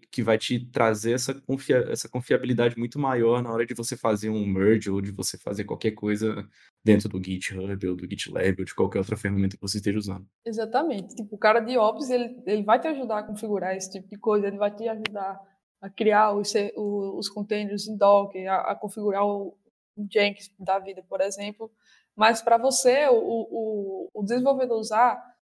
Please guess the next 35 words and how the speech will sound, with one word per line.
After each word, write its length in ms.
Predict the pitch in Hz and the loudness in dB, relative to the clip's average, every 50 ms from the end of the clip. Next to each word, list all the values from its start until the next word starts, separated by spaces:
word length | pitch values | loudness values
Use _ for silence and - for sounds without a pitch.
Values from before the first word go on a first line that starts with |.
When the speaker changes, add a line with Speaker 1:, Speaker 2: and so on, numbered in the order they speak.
| _ _ | _ _
Speaker 2:
tipo, 400 | - 214 - 208 208 202 - - - | -4 -2 0 -2 -2 -2 -4 -8 -6
esses 320 | - - 220 220 233 247 | -2 0 0 0 0 -2
dias 200 | 220 240 247 233 | 0 0 2 4
eu, 200 | 247 240 247 233 | 4 4 4 4
eu 180 | - 233 233 233 | 4 4 4 4
subi 240 | 233 - - 247 254 | 0 -4 0 2 2
um 100 | 254 247 | 2 4
código 340 | 247 240 226 233 226 226 - | 4 4 4 4 2 -4 -6
pra 120 | 233 220 | -4 -2
uma 140 | 220 240 247 | -2 -2 0
branch 380 | 226 214 220 247 302 370 - 359 | 0 0 0 0 0 0 2 0
e 380 | 359 339 302 - - 226 233 | 0 0 0 -4 -4 -2 0
aí 220 | 226 226 220 226 240 | 0 0 0 0 0
um, 180 | 254 285 277 262 - _ _ | 0 0 -2 -4 -8 _ _
um 100 | - 208 | -10 -8
teste 280 | 208 - 233 233 - - | 4 4 4 4 6 4
falhou. 580 | - 233 240 247 220 208 233 320 - - _ _ _ - | 6 6 6 6 4 4 2 2 -2 -6 _ _ _ -4
E, 380 | 240 254 269 254 254 - - | -2 -2 -2 -2 -4 -10 -8
tipo 200 | - 269 254 269 | -6 -2 0 0
assim, 180 | 247 233 240 269 | 0 2 2 2
isso 160 | 320 - 320 | 2 2 2
me 80 | 302 294 | 2 4
ajudou 760 | 277 285 247 247 202 202 220 240 254 262 240 - - 262 - - | 4 4 4 0 0 2 4 4 4 4 4 0 -2 -6 -6 -2
a 380 | - - - 220 214 - - - | 0 2 2 2 0 -4 -6 2
não 240 | 233 254 311 381 | 4 4 4 4
subir 400 | 392 - 359 285 233 262 269 - | 2 -2 -2 -2 -4 -6 -8 -6
coisa, 500 | _ - 226 240 262 254 262 240 208 196 - - - _ _ _ _ _ _ | _ 4 4 4 4 4 2 0 0 -2 -4 -10 -18 _ _ _ _ _ _
é, 320 | - 196 196 196 196 202 202 | 0 0 0 0 -2 -4 -6
com 300 | - - - 254 254 240 | -10 -2 2 4 6 8
erro 380 | 220 226 247 247 262 285 262 | 8 8 6 6 4 0 -2
pra, 300 | 254 269 262 254 254 240 247 | 0 0 2 4 2 2 0
pra 200 | 247 - 214 214 | -2 -4 -4 -4
stage, 520 | 208 - - - 214 202 196 196 180 196 | -4 -6 -2 0 2 2 2 0 -2 -6
pra 180 | 190 - 196 196 | -12 -10 -10 -10
produção. 640 | 196 - 196 202 202 196 - - 208 190 185 190 | -6 -6 -6 -6 -4 -6 -4 -4 -6 -6 -8 -10